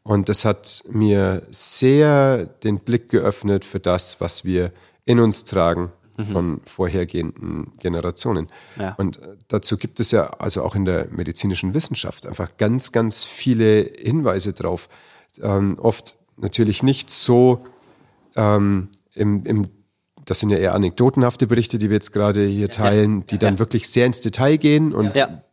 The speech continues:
Speaker 1: wo wir dann auch so berichten, dass es irgendwie ein, eine coole Story ist und dass es ein
Speaker 2: Ja.
Speaker 1: schlüssiges Narrativ ist. Das ist natürlich so ohne weiteres nicht möglich. Aber es gibt ganz greifbare Veränderungen im Stoffwechsel bei
Speaker 2: Ja.
Speaker 1: Kindern, deren Mütter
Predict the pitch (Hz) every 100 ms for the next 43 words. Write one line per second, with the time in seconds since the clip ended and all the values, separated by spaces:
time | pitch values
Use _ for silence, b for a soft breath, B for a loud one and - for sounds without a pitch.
0 | - 107 101 110 104 98 107 - 120 110
1 | 113 123 - 110 101 113 107 104 104 104
2 | 90 104 98 82 101 - 120 117 - 127
3 | 139 131 143 - 95 98 - - 107 101
4 | - 120 - 110 113 104 101 123 120 113
5 | - B B B - 101 107 101 110 104
6 | - 117 113 107 104 104 101 139 147 -
7 | 90 - - - 110 113 - B B -
8 | - - - - - - 123 139 - -
9 | 117 151 - - 104 107 151 160 - 101
10 | 123 139 120 123 131 110 - 139 131 -
11 | 101 - - 175 240 - 101 104 101 131
12 | 131 143 160 B B B 117 113 113 -
13 | 123 160 165 165 180